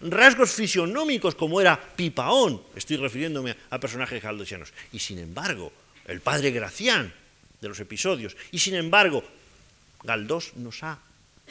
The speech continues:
ilustrado extraordinariamente, sobre todo, cómo hablan esos personajes. De modo que la pintura de los personajes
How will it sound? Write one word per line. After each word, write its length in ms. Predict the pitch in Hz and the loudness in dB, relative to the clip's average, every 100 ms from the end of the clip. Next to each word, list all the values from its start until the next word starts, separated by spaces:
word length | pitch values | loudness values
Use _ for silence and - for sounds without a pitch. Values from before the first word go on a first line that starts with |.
| - - | -20 -4
ilustrado 720 | 175 185 135 - 240 226 185 - - | 0 2 0 0 0 0 -4 0 4
extraordinariamente, 960 | 269 - 208 175 180 190 190 180 - | 4 4 0 0 -2 -2 -2 -4 -6
sobre 240 | - 147 139 | -12 -8 -4
todo, 260 | 196 180 - _ _ _ _ - | -4 -4 -12 _ _ _ _ -12
cómo 360 | 208 220 190 185 | -4 -2 2 2
hablan 460 | 214 151 120 104 | 2 0 -4 -4
esos 280 | 98 - - | -10 -12 -14
personajes. 800 | - 90 78 73 73 - - - - - | -14 -14 -14 -16 -20 -18 -18 -20 -20 -12
De 60 | 127 | -4
modo 160 | 247 | -2
que 80 | 180 | 0
la 200 | 131 - | 0 0
pintura 540 | 135 123 123 277 302 | -2 -2 -4 0 2
de 60 | 156 | 2
los 140 | 110 | -2
personajes 580 | - 95 - 104 - 98 | -8 -12 -8 -8 -8 -14